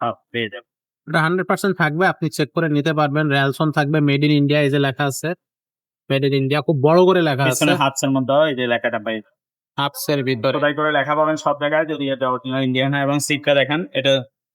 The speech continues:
Speaker 1: হিরো এখানে লেখা থাকবে এবং এটা স্প্রিং দেওয়া আছে,
Speaker 2: স্প্রিং।
Speaker 1: ডাবল স্প্রিং, খুবই আরামদায়ক বসে।
Speaker 2: ওয়াও, অনেক,
Speaker 1: স্প্রিং।
Speaker 2: অনেক স্মুথ একটা স্প্রিং।
Speaker 1: এটা ডাবল পাইপের কিন্তু, ডাবল পার, ডাবল বার।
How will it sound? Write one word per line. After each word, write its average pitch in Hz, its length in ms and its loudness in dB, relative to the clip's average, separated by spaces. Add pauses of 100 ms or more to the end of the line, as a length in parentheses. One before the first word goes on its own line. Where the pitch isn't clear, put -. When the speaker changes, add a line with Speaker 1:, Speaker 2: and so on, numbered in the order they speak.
(540)
Speaker 1:
হিরো 135 180 6
এখানে 135 260 4
লেখা 127 240 2
থাকবে 139 240 2
এবং 139 260 2
এটা 139 200 2
স্প্রিং 143 320 2
দেওয়া 135 220 4
আছে, 143 220 0
Speaker 2:
স্প্রিং। - 500 -6
Speaker 1:
ডাবল 131 300 6
স্প্রিং, 135 360 0 (580)
খুবই 127 180 2
আরামদায়ক 117 540 2
বসে। 107 260 -6 (140)
Speaker 2:
ওয়াও, 147 300 2 (200)
অনেক, 160 240 2
Speaker 1:
স্প্রিং। 120 180 -4
Speaker 2:
অনেক 170 420 4
স্মুথ 175 260 2
একটা 160 240 2
স্প্রিং। 135 300 -2 (440)
Speaker 1:
এটা 147 160 2
ডাবল 143 280 2
পাইপের 147 280 2
কিন্তু, 117 300 -4
ডাবল 123 220 4
পার, 107 220 -2 (100)
ডাবল 120 240 2
বার। 107 140 0